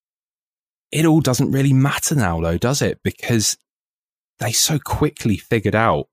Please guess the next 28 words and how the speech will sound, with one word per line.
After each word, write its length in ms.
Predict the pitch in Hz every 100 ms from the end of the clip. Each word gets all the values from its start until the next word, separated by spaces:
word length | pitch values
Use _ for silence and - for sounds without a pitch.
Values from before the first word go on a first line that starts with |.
| -
how, 640 | - 107 92 92 90 87 _ _ _ _ _ _ _ -
how 180 | -
to 160 | 104 107
best 380 | - 107 - -
approach 880 | - _ - 107 87 _ - - - _ _ _ _ _ _ _ _ -
defending, 600 | 101 - 98 92 87 92
not 160 | 107
just 220 | 90 98 -
against 420 | 104 92 87 -
him, 440 | - 107 92 85 -
but 120 | 104
against 720 | 143 175 180 156 - - _
some 460 | - - 123 113 107 _ _ _ _ _ _ _ _ _ _ -
arguably 500 | - 143 107 101 98
really 280 | 110 98
solid 640 | 85 - - 101 87 76 _ _ _ _ _ _
role 220 | 90 87
players. 500 | 80 85 78 78 -
Like, 220 | 90 87 - 95 _ -
I 220 | 127 139
thought 440 | - 101 85 80 _ _
going 200 | 101 92
into 180 | 87 -
the 80 | -
series 500 | - 87 82 80 -
that 160 | 92 85 -
lacking 440 | 92 - - 82
Middleton 600 | 87 87 78 - 78 76